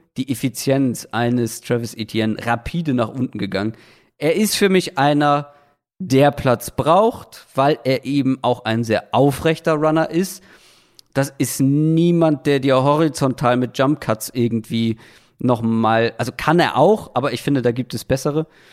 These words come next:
Ähm, er ist halt wirklich eher ein vertikaler Receiver als ein horizontaler. Ich weiß nicht, wer das vorhin war, wo ich das Gegenteil gesagt habe. Ich glaube, Demetric Felton, der eben eher in der Horizontale am besten ist. Travis Etienne ist,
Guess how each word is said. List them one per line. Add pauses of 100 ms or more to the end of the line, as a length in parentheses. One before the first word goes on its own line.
(360)
Ähm, (840)
er
ist
halt
wirklich
eher
ein
vertikaler
Receiver
als
ein
horizontaler.
Ich
weiß
nicht,
wer
das
vorhin
war,
wo
ich
das
Gegenteil
gesagt
habe.
Ich
glaube,
Demetric
Felton, (400)
der
eben
eher
in
der
Horizontale
am
besten
ist. (520)
Travis
Etienne
ist,